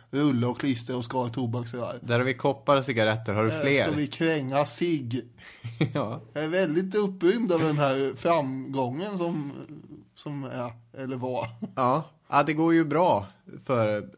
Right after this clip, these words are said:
Speaker 2: de här, eh, industrimännen. Det finns den berättelsen där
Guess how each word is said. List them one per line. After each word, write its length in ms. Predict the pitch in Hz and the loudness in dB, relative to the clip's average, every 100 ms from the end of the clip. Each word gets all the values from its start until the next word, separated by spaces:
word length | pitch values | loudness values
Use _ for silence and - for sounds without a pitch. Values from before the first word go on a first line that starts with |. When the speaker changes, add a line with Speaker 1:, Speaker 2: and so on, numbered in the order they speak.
| - | -8
Speaker 2:
de 220 | 120 110 | -2 0
här, 400 | 107 104 101 98 - - _ - | 2 2 2 0 -6 -20 _ -6
eh, 220 | 101 95 - | -4 -4 -4
industrimännen. 1000 | 127 113 113 127 117 107 101 101 98 - - _ | -2 -2 -2 -2 0 0 -2 -4 -6 -8 -14 _
Det 140 | - 147 | -8 0
finns 340 | 165 156 - - | 0 0 -4 -10
den 360 | 143 147 151 123 | 2 4 4 4
berättelsen 760 | 117 113 131 110 - 101 104 - | 4 2 0 -2 -2 -4 -4 -8
där 440 | 85 110 104 90 | 0 2 2 -2